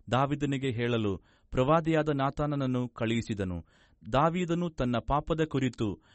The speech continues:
ಪಶ್ಚಾತ್ತಾಪಪಟ್ಟನು. ದೇವರು ಅವನನ್ನು ಕ್ಷಮಿಸಿದನು. ದಾವೀದನು ಉಳಿದ ತನ್ನ ಜೀವಮಾನವೆಲ್ಲವೂ ಹಾಗೂ ಕಷ್ಟದ ಸಮಯಗಳಲ್ಲಿಯೂ ದೇವರನ್ನು ಅನುಸರಿಸಿದನು ಮತ್ತು ವಿಧೇಯನಾದನು.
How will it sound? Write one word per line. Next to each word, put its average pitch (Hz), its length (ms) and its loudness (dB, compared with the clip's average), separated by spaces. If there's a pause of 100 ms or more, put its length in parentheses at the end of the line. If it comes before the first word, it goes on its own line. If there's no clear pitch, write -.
(140)
ಪಶ್ಚಾತ್ತಾಪಪಟ್ಟನು. 131 1080 -2 (480)
ದೇವರು 185 460 2
ಅವನನ್ನು 117 500 0
ಕ್ಷಮಿಸಿದನು. 110 640 -4 (380)
ದಾವೀದನು 185 640 2
ಉಳಿದ 156 320 -2
ತನ್ನ 143 300 -2
ಜೀವಮಾನವೆಲ್ಲವೂ 139 1160 -2 (260)
ಹಾಗೂ 120 300 0
ಕಷ್ಟದ 165 400 -6
ಸಮಯಗಳಲ್ಲಿಯೂ 127 840 0 (140)
ದೇವರನ್ನು 135 540 0 (420)
ಅನುಸರಿಸಿದನು 139 680 0
ಮತ್ತು 113 360 -2
ವಿಧೇಯನಾದನು. 101 800 -2